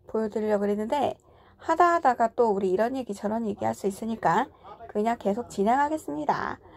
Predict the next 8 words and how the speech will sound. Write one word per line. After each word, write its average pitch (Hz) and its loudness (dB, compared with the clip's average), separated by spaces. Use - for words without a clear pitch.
아, 262 8
이렇게 349 2
삐져나온 349 4
아이. 277 2
아, 214 2
정말, 202 -2
정말, 262 4
어, 208 4